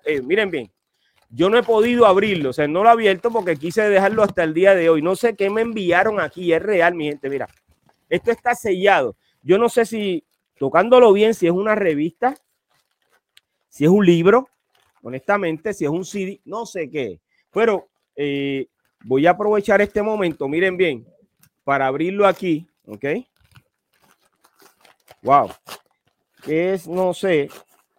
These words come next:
La realidad es que aparentemente llevaba mucho tiempo allí y, pues, yo no había podido irlo a buscar y por razones personales, pues,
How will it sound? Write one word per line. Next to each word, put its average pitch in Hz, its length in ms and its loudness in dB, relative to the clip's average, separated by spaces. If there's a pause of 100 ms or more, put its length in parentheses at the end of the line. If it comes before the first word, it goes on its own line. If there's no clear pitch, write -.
(840)
La 120 180 -6
realidad 123 540 -2
es 202 100 -6
que 160 240 -6 (440)
aparentemente 175 800 -6
llevaba 143 300 0
mucho 196 320 -8
tiempo 147 400 -4
allí 135 280 -4 (800)
y, 120 440 -4
pues, 190 180 -6
yo 147 100 0
no 139 80 -4
había 165 200 0
podido 160 380 0
irlo 160 140 2
a 170 60 4
buscar 175 320 0
y 208 60 0
por 175 180 -2
razones 135 360 -2
personales, 165 600 -6
pues, 160 220 -6